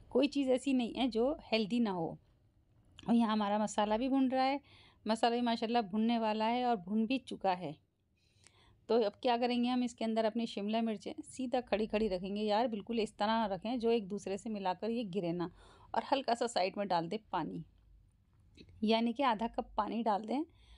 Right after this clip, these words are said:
और खड़-, जो हमारा बचा हुआ स्टफिंग है अंदर की, हमारी फिलिंग है, वो इसके अंदर डालकर कुकर कर दिया बंद। यहाँ हो गए हमारे ये माशाल्लाह रेडी।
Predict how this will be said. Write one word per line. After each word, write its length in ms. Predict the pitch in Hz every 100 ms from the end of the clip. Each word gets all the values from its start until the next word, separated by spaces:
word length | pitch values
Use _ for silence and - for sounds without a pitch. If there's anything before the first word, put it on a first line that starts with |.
| - - -
और 240 | 269 262
खड़-, 280 | 262 254 214
जो 140 | 214 269
हमारा 240 | 247 233
बचा 320 | 233 220 226
हुआ 140 | 214 214
स्टफिंग 400 | 226 - 220 226
है 100 | 208
अंदर 260 | 208 202 190
की, 180 | 175 240
हमारी 320 | 247 190 214
फिलिंग 320 | - 202 196
है, 80 | 214
वो 140 | 277
इसके 180 | 233 -
अंदर 180 | 208 202
डालकर 440 | 185 175 185 277 302
कुकर 340 | - 196 196
कर 160 | 185 185
दिया 180 | 190 180
बंद। 300 | 196 247 262
यहाँ 180 | 226
हो 80 | 196
गए 100 | 190
हमारे 340 | 214 190 170 196
ये 100 | 247
माशाल्लाह 500 | 202 175 175 196 247
रेडी। 380 | 202 170 170